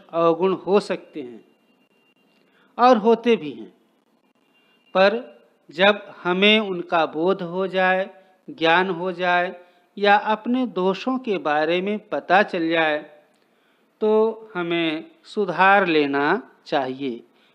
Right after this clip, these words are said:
यही मनुष्य का सबसे बड़ा गुण है और यही मनुष्य होने की सबसे बड़ी शर्त है। अगर हम अपने दोषों को जानते हुए भी हम उसे अनदेखा करते हैं, उसकी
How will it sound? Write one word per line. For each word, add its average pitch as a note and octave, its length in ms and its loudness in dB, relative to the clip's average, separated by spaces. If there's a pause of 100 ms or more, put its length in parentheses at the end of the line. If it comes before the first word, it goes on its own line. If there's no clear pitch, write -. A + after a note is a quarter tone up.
(120)
यही F3 300 0
मनुष्य F3 440 -6
का E3 280 -2
सबसे E3 400 -8
बड़ा D3+ 360 -2 (400)
गुण F#3 240 -2
है G3+ 460 -4 (200)
और D#3 160 -8
यही D3 200 -4
मनुष्य D3 420 -6
होने C#3+ 320 -6
की C#3 340 -14 (420)
सबसे D3+ 360 -8
बड़ी C#3 500 -8 (280)
शर्त F#3 400 2
है। A#2+ 260 -12 (360)
अगर F#3+ 300 0
हम F#3 220 -2
अपने F3 640 -2 (200)
दोषों F#3 420 -2
को F#3 220 -8
जानते D3+ 500 -4
हुए F3 280 4
भी E3+ 180 -4 (760)
हम F3+ 400 -2
उसे F#3 320 -2
अनदेखा F3 640 0
करते F3+ 420 -2
हैं, E3 80 -2
उसकी F3 480 -10